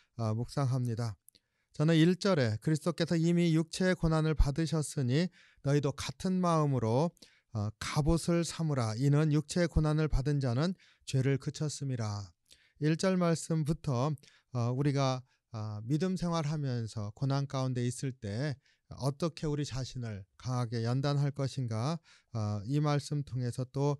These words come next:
묵상하게 됩니다. 아, 갑옷을 삼으라. 사도 바울도 "전신갑주를 입으라. 아, 세상 가운데 우리를,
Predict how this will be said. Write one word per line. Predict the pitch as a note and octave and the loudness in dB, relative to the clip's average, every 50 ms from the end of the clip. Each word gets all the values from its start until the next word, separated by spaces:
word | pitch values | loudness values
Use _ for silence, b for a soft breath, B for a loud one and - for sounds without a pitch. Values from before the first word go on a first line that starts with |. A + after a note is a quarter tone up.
| b b b | b b b
묵상하게 | b B2+ B2+ - - D3+ C#3 C3+ A#2 C3+ A#2+ A2 C3+ | b -4 -4 -4 -2 -2 -2 0 0 -2 -2 -4 -4
됩니다. | A#2+ A#2+ A2+ A2 G#2+ G2+ A#2 A2 G2+ - - - B B B B B B B B | -2 -2 -2 -2 -2 -4 -4 -6 -6 -8 -12 -20 B B B B B B B B
아, | A2+ G#2+ G#2+ - | -4 -4 -4 -4
갑옷을 | - - - D3 C3+ E3+ G3 F#3 - - F3+ F3 | -6 -4 -4 -2 -2 -2 -4 -4 -4 -6 -8 -8
삼으라. | D#3+ - - D3+ C#3 C3+ A2+ G#2 G2+ G2 - _ _ _ B B B B B B B | -8 -8 -10 -10 -8 -8 -8 -8 -10 -12 -16 _ _ _ B B B B B B B
사도 | B - - G3 E3 G3 F3+ | B -8 -6 -4 -2 -2 -2
바울도 | - - - C#3 D3 D3+ D3+ C3+ C3 A#2 B2 D3 D3+ | -2 -2 -2 0 0 0 0 0 -2 -2 -2 -2 -4
"전신갑주를 | - - C#3 C#3+ D#3 D3 - E3+ E3 D#3+ E3 D3+ - - - C#3+ D3+ D3 C#3+ C#3 C3 G2+ | -4 -4 -2 -2 -2 -2 -4 -4 -4 -4 -4 -6 -6 -8 -6 -4 -2 0 0 -2 -2 -2
입으라. | B2 C3 A2 B2 A#2 A2+ G#2 G2+ G2 - _ B B B B B B | -4 -4 -4 -2 -4 -4 -4 -6 -8 -12 _ B B B B B B
아, | B G#2+ A2 | B -4 -4
세상 | A2 - F3 D#3+ F3+ F3+ F3 E3 | -2 -2 -2 -2 0 -2 -2 -2
가운데 | F3+ D#3+ D3 C#3+ C#3 C3+ C3+ B2+ A#2+ A2+ A2 A#2+ D3 E3+ - _ _ _ - | -4 -2 -2 -2 -2 -4 -4 -4 -4 -4 -2 -4 -4 -6 -10 _ _ _ -10
우리를, | C3+ C3+ C3 D3+ C#3 C#3+ C#3+ C#3 C3+ B2+ C3+ | -6 -4 -2 -2 0 0 0 0 -2 -4 -6